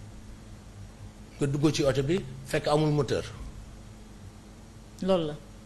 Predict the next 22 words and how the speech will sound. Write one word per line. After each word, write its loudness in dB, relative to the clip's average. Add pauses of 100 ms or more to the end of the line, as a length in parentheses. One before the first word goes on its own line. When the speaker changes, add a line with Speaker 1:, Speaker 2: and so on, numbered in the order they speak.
(240)
Speaker 1:
Voilà. -8 (500)
Speaker 2:
Mais 6 (160)
est-ce 4
que 6
Speaker 1:
Fekk 8
amul 8
oto 8
la, 8 (360)
mais 6
amul 8
moteur, 6 (180)
donc 6
du 8
daw. 8 (800)
Speaker 2:
Mais 6
est-ce 10
Speaker 1:
C'est 6
Speaker 2:
que 8
Speaker 1:
la 12
même 10
chose 10
ici. 2